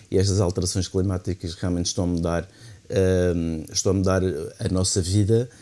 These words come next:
estão a mudar, eh, também, eh, muita coisa, e isto depois, obviamente, que a natureza ao queixar-se,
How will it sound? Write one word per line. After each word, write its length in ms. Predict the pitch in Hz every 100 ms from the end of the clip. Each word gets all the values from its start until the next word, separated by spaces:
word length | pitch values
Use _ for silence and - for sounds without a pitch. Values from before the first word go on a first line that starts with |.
| - -
estão 220 | - 117
a 20 |
mudar, 340 | 110 107 101 95
eh, 500 | 92 92 104 98 90
também, 500 | - 98 95 95 90 - - _ -
eh, 180 | 98 95
muita 540 | 120 131 139 143 117 113
coisa, 460 | 117 107 98 104
e 240 | 98 107 101
isto 240 | - -
depois, 280 | - 113 107
obviamente, 460 | 107 110 107 104
que 360 | 95 - - -
a 60 | 107
natureza 460 | 104 98 101 95
ao 80 | 90
queixar-se, 760 | 101 92 104 95 92 - -